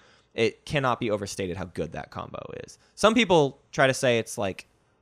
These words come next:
not worth it for the amount of time it takes to get there, but I don't know, man.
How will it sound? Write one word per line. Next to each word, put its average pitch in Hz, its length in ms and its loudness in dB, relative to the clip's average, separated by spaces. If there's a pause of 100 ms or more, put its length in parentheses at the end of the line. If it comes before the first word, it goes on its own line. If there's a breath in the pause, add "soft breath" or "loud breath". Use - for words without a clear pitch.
(420)
not 117 300 0
worth 110 340 0
it 139 300 -2
for - 160 -6
the 113 180 -2
amount 104 200 -2
of 98 40 -8
time 113 260 -4
it 113 60 -10
takes 120 220 -6
to 110 80 -10
get 95 300 -4
there, 190 380 -2 (400)
but 104 200 0
I 123 100 6
don't 113 120 2
know, 104 120 0
man. 92 340 -4